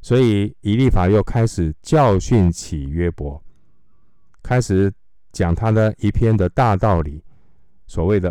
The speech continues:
恶人的结局。他对约伯没有体谅，他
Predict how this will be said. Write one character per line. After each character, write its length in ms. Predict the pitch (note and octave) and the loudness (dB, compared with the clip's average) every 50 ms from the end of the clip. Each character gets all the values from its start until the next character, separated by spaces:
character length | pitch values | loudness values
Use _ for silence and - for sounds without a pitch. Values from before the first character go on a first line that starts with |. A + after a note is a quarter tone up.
| - | -4
恶 280 | - D3 D3+ B2+ G2 E2+ | 0 0 2 2 2 0
人 180 | D2+ D2 C#2+ C#2+ | -2 -4 -6 -6
的 120 | D2 C#2+ | -8 -10
结 280 | - - - C2+ C#2+ D2 | -10 -12 -12 -12 -12 -12
局。 300 | - - C#2+ D2+ D2 - - - - - - - - - - - - - - - - - - - - - - - - - - - - - - - - - - - - - - - - - - - - - - - - - | -12 -14 -16 -16 -18 -20 -20 -20 -20 -20 -20 -20 -20 -20 -20 -20 -20 -20 -20 -20 -20 -20 -20 -20 -20 -20 -20 -20 -20 -20 -20 -20 -20 -20 -20 -20 -20 -20 -20 -20 -20 -20 -20 -20 -20 -20 -20 -20 -20 -20 -20 -20 -10 -4
他 380 | - G2+ G2+ G2+ G2+ G2 G2+ | 0 0 2 2 2 2 0
对 280 | - - G#2 G2 F#2 F2+ | 0 0 0 2 2 2
约 180 | F2+ F#2 F#2 | 2 0 0
伯 300 | F2 - F2+ E2 D#2+ D#2+ | 0 -2 -2 -2 -2 0
没 180 | D#2+ D#2 E2 F2 | 0 0 0 0
有 100 | E2+ D#2+ | 0 -2
体 320 | - - - - C#2 C2+ | -4 -6 -12 -14 -14 -10
谅， 260 | D2 E2+ E2 D2+ D2+ D#2 - - - - - - - - - - - - - - - - - - - - - - - - - - - - - | -8 -6 -6 -6 -8 -10 -14 -20 -20 -20 -20 -20 -20 -20 -20 -20 -20 -20 -20 -20 -20 -20 -20 -20 -20 -20 -20 -20 -20 -20 -20 -20 -20 -20 -8
他 320 | - G2+ G2+ G#2 G2+ G#2 | -4 -2 0 2 0 0